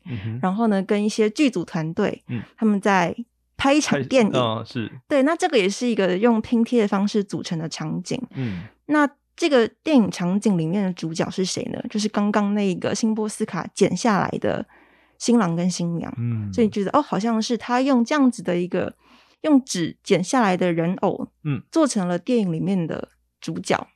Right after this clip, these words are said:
Speaker 1: 嗯哼。
Speaker 2: 所以他把拼贴跟拍电影这件事情又组合在一起。
Speaker 1: 嗯哼。
Speaker 2: 那到了下一页呢，辛波丝卡，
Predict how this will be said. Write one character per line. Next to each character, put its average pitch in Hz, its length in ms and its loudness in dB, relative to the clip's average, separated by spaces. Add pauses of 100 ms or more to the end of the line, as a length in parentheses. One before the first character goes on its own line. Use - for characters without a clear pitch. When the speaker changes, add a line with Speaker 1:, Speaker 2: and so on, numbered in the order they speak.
Speaker 1:
嗯 107 180 -6
哼。 117 220 -8 (500)
Speaker 2:
所 - 160 0
以 294 60 6
他 277 160 2
把 233 240 0
拼 214 180 2
贴 202 460 0 (160)
跟 208 380 2 (280)
拍 240 180 0
电 254 200 4
影 175 160 4
这 180 100 -2
件 185 160 2
事 190 140 0
情 - 180 -6 (300)
又 262 80 6
组 - 180 -2
合 165 180 -2
在 165 220 -2
一 175 80 -2
起。 - 360 -6
Speaker 1:
嗯 113 100 -4
哼。 110 240 -4 (400)
Speaker 2:
那 330 100 0
到 330 160 6
了 285 80 4
下 247 320 2
一 220 80 0
页 226 140 2
呢， 185 340 0
辛 247 180 4
波 247 160 2
丝 - 160 -6
卡， - 360 -6